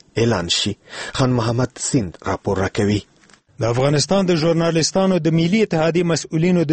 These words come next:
Speaker 2: دوشنبې په ورځ په کابل کې یوې خبري ناستې ته وویل چې رسنۍ د حکومت لویه لاسته راوړنه ده او مبتذل ګڼل او پر ضد جهاد اعلانول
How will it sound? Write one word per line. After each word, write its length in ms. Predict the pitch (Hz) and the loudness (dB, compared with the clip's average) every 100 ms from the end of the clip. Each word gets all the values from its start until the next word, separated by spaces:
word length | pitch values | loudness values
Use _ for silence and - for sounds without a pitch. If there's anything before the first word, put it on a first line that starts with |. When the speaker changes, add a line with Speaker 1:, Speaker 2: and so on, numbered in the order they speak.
| 165 | 2
Speaker 2:
دوشنبې 360 | 196 196 165 160 | 2 2 2 2
په 40 | 160 | 2
ورځ 160 | 160 160 160 | 2 0 -2
په 60 | 143 | 0
کابل 280 | 151 156 160 | 0 0 0
کې 140 | 113 92 90 - _ - | -4 -8 -10 -18 _ -2
یوې 160 | 131 156 - | 0 2 0
خبري 300 | 151 170 185 | 0 2 2
ناستې 360 | 175 175 - 160 | 2 0 0 0
ته 60 | |
وویل 320 | 160 175 175 160 | 2 2 0 0
چې 100 | 175 151 - _ _ - 143 | -2 -2 -6 _ _ -4 -2
رسنۍ 360 | 135 170 208 | 0 2 2
د 140 | 175 160 | 2 0
حکومت 400 | 165 190 196 175 | 0 0 0 0
لویه 260 | 185 240 175 156 | 2 2 2 2
لاسته 320 | 143 - 160 151 | 0 -2 0 2
راوړنه 380 | 151 175 147 107 | 2 2 0 -6
ده 100 | 78 64 - - _ - | -12 -16 -20 -20 _ -4
او 120 | 139 | 0
مبتذل 580 | 147 139 - 147 147 143 | 2 0 0 0 0 0
ګڼل 260 | 151 170 190 190 175 | 0 2 0 0 0
او 120 | 143 | 0
پر 220 | 120 160 139 | 0 -2 0
ضد 180 | 202 175 151 143 | 0 0 0 0
جهاد 320 | 135 165 143 | 0 0 0
اعلانول 640 | 147 139 143 143 160 165 | 0 0 0 2 2 0